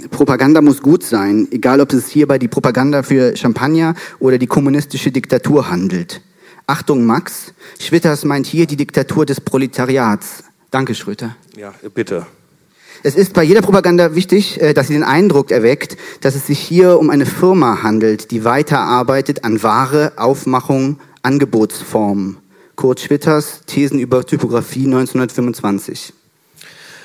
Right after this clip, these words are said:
Speaker 2: Nun sollten wir eigentlich etwas über Plakate der russischen Revolution erzählen. Wir glauben, dass ein Plakat sehr vieles sein kann und werden kann, ja gar werden muss.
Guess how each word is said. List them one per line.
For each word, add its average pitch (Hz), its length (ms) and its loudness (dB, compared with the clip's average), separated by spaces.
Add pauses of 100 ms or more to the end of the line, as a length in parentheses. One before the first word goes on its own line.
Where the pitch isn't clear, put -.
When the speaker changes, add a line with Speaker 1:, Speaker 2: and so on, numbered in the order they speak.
(140)
Speaker 2:
Nun 131 280 2
sollten 165 260 6
wir 139 180 6
eigentlich 147 420 0
etwas 120 520 -2
über 135 220 4
Plakate 143 540 0
der 123 100 2
russischen 135 320 0
Revolution 117 580 -4
erzählen. 82 580 -8 (600)
Wir 120 120 2
glauben, 151 360 4
dass 135 140 4
ein 120 140 -6
Plakat 131 680 -2
sehr 127 280 4
vieles 170 380 2
sein 92 220 -4
kann 139 400 -4 (720)
und 117 180 -4
werden 143 280 4
kann, 147 400 -2 (260)
ja 113 140 4
gar 107 180 2
werden 113 220 2
muss. 101 420 0